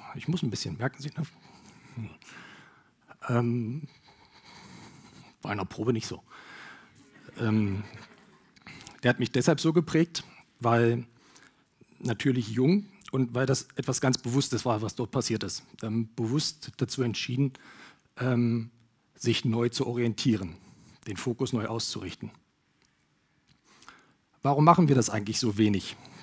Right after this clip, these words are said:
dieses Neuorientieren? Warum sind wir so selten bereit, tatsächlich unbequeme Wege zu gehen? Wir gucken täglich, vielleicht nicht täglich, vielleicht alle zwei Tage gucken wir Gründern im Fernsehen zu, wir gucken Auswanderern zu, wir gucken,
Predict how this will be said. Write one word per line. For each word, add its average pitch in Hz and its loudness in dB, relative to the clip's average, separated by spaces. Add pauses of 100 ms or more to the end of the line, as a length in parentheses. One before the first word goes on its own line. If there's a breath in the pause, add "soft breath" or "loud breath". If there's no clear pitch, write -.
dieses 107 2
Neuorientieren? 117 2
Warum 127 2
sind 151 2
wir 139 2
so 127 2
selten 127 4
bereit, 117 4 (880 loud breath)
tatsächlich 131 0
unbequeme 135 4
Wege 135 4
zu - -4
gehen? 92 -10 (520 loud breath)
Wir 110 2
gucken 135 2 (1500 soft breath)
täglich, 143 4 (200)
vielleicht 110 -4
nicht 143 2
täglich, 135 2
vielleicht 107 -2
alle 113 0
zwei 123 4
Tage 127 4
gucken 127 -2
wir 113 2
Gründern 151 4
im 143 0
Fernsehen 135 2
zu, 127 -2
wir 117 0
gucken 120 -2
Auswanderern 135 2
zu, 123 0
wir 117 2
gucken, 117 2